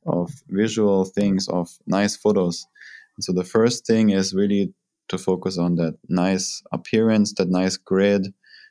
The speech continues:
and really good photography. And that's where you can put in the art and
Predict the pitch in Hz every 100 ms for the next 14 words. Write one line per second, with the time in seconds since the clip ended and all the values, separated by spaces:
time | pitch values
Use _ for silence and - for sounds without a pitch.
0 | _ - 92 98 104 104 98 95 98 98
1 | 90 92 87 92 90 90 92 92 - 95
2 | 90 95 90 90 87 78 - 85 101 98
3 | - 85 87 82